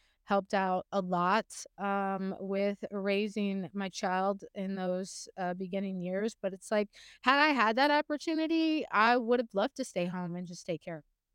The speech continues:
like, you know, with my kids now. Like, I am privileged to be able to do that. Um, so, and I can still do all the other stuff that I wanna <laughs> do.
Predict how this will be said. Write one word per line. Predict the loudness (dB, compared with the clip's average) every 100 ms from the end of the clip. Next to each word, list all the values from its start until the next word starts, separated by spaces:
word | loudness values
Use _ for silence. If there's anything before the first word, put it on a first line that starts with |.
| -12
like, | -8 -8 -8 -4
you | 0
know, | 2
with | 2 0
my | -4
kids | -2 -4 0
now. | 2 2 4
Like, | 2 0 0
I | 0 2 0 -2 -6 _ _ _ _ -2
am | 0 0 -2 _ -10
privileged | 0 0 2 2 0 -4 -6
to | -4
be | 0 0
able | 0 0 0 0 -2 -6
to | -2 0 0 -2 -6 -12
do | -2 -2
that. | 0 -2 -4 -8 -12 -18 _ -4
Um, | -2 -2 -2 -2 -4 _ _ _ _ _ _ _ _ -20 -20 _ _
so, | -2 4 4 4
and | 4 2
I |
can | 2 -2
still | 2 2
do | 4 2 4 2 0 _ _
all | 0 2
the | 2
other | 2 0 -2
stuff | -4 -4 -4 -4
that | -2
I | 0
wanna | 0 -2
<laughs> |
do. | -2 -2